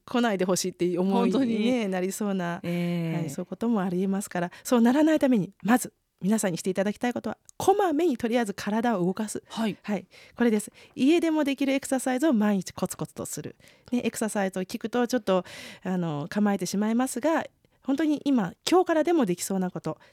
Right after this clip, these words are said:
Speaker 1: 例えば、キッチンに立ったらお腹をへこませるとか、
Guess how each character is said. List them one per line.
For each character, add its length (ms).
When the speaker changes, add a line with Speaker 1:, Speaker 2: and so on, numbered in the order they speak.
Speaker 1:
例 120
え 40
ば、 140
キ 140
ッ 40
チ 140
ン 40
に 20
立 100
っ 60
た 160
ら 100
お 80
腹 260
を 80
へ 140
こ 100
ま 140
せ 80
る 100
と 100
か、 220